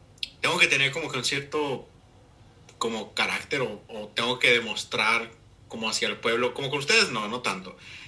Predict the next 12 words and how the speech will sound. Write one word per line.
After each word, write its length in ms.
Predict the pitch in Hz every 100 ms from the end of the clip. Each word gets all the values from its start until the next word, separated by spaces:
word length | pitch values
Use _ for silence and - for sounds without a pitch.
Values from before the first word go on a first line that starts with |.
| - -
Ah, 280 | 98 90 87 - - - -
pero 240 | 120 117
como 180 | 117 113
con 100 | 120
los 100 | 113
demás, 280 | 107 113 123
como 120 | 120
que, 80 | 120
"Ah, 120 | 117 185
mira 140 | 185
el 100 | 180
monaguillo". 420 | 175 135 139 143